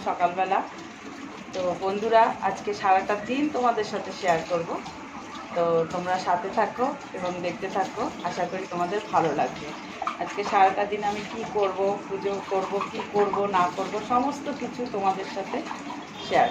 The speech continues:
করব। তো তোমরা সাথে থাকো এবং দেখতে থাকো।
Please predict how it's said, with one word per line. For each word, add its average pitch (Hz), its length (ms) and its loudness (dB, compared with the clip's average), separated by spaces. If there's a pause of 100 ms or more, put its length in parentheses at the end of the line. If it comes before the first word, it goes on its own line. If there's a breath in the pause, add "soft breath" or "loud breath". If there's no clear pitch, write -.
করব। - 180 -6 (280)
তো - 60 -4 (120)
তোমরা 190 260 2 (420)
সাথে 180 320 2
থাকো 196 240 0 (140)
এবং 196 140 0 (640)
দেখতে 151 340 4
থাকো। - 240 -6